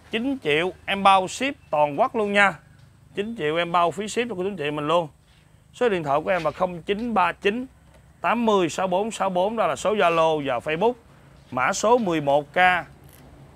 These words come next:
Đó chính là một cái đồng hồ Pháp xưa luôn. Đây là còn hiệu luôn nha. Còn năm sản xuất của nó luôn nha cô chú anh chị mình ha. Cái này là cái năm của nó luôn nha, nó đóng dính vô luôn nha, chứ không phải là chúng em dán nha.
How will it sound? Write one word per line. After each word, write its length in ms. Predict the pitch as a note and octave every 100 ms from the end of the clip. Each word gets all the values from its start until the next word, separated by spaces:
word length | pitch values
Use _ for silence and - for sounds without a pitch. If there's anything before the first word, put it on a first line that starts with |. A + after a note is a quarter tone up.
| - -
Đó 120 | D3+ G3
chính 180 | A3+
là 180 | F#3+ D3
một 200 | C#3+ C3+
cái 240 | F3 G3+ G3
đồng 160 | C#3+
hồ 160 | C#3 C3
Pháp 240 | D#3+ -
xưa 220 | - F#3
luôn. 280 | F3 F3 D#3
Đây 140 | D#3+ E3
là 80 |
còn 220 | B2 C#3 C3
hiệu 260 | B2+ C#3
luôn 140 | E3 F3
nha. 180 | F3+ D3+ - - -
Còn 240 | - C#3
năm 200 | D#3 F3
sản 200 | D3+ D#3
xuất 220 | F3 B3 A#3
của 80 |
nó 100 | G#3+
luôn 180 | A3+ F#3+
nha 80 | F3+
cô 80 | D#3+
chú 60 | G#3
anh 60 |
chị 140 | E3+ C#3+
mình 180 | D3 C#3
ha. 240 | G3 F#3 - - - - - - - - - - - - - -
Cái 100 | A3+
này 120 | F#3+
là 100 | D#3
cái 100 | D#3
năm 260 | G#3+ F#3 F3
của 60 |
nó 140 | G3+ A3+
luôn 220 | G3 F3+
nha, 100 | E3+
nó 80 | E3+
đóng 280 | G3+ A3+ G#3
dính 200 | C#4 C#4
vô 100 | F3+
luôn 180 | F3+
nha, 180 | F3+ E3
chứ 180 | D#3 G#3+
không 140 | F#3+ D3
phải 100 | F3+
là 80 |
chúng 140 | C#3+ G3
em 180 | E3+ E3
dán 300 | E3+ G#3 B3
nha. 200 | F#3